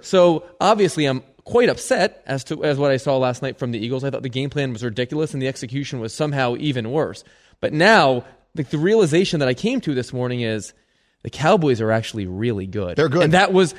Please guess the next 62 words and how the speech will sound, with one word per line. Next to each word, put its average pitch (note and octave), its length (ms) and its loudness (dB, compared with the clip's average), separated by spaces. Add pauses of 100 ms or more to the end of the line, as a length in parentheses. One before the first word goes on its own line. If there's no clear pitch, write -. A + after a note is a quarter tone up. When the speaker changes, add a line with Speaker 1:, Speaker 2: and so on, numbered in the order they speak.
(100)
Speaker 1:
that, F3 340 4
like, F3 160 2
if, F3+ 180 2
if G#3 140 0
the C4+ 80 -2
Eagles C4 200 -2
had D#3+ 140 0
lost D3+ 280 0
and C3+ 100 -4
I B2+ 40 0
had C3+ 120 2
not D3+ 180 0
come D#3 100 0
away D#3 140 2
with D3 120 -2
that C3+ 180 2
takeaway, D#3+ 500 0 (200)
that's, E3 140 2
that F3 220 2
would E3+ 100 2
be E3 160 0
easier D3+ 220 2
to B2 80 -4
stomach. G#2 400 -6 (100)
But D3+ 80 0
I'm D#3+ 80 4
gonna F#3 100 4
have E3+ 80 2
to E3+ 80 0
hear D#3 120 4
about D3+ 160 2
these C3+ 140 -2
guys C3 300 0 (140)
for - 200 4
the A3 100 4
next G3+ 240 2
four G3 220 2
months, B2 320 -2 (180)
which D#3+ 180 0
makes D3 200 -2
this B2+ 320 -4
so - 260 -2
much G#2 240 -6
worse. F2+ 220 -8
Speaker 2:
Straight D3+ 200 0
Talk D3 200 0
Wireless, D3+ 340 0
no D3 140 0
contract, C#3 440 0
no B2+ 120 4
compromise. B2 520 2
Let D3 180 4
me E3 100 2
ask E3 180 0
you C#3 80 0
two D3 180 -2
things C#3+ 300 0
in B2+ 140 0
which C3+ 180 -2
you C3 120 0
are A#2+ 140 2
expert, A2+ 460 -4